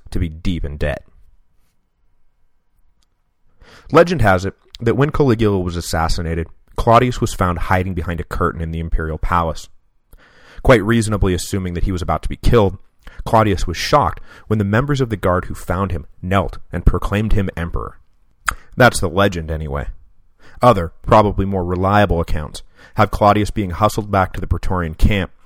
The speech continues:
unsure of his fate, only later being proclaimed emperor.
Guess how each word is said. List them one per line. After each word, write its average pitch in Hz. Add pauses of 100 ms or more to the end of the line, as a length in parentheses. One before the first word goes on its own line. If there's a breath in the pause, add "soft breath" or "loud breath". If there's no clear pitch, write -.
(140)
unsure 113
of 90
his -
fate, 80 (320 soft breath)
only 107
later 98
being 85
proclaimed 73
emperor. 76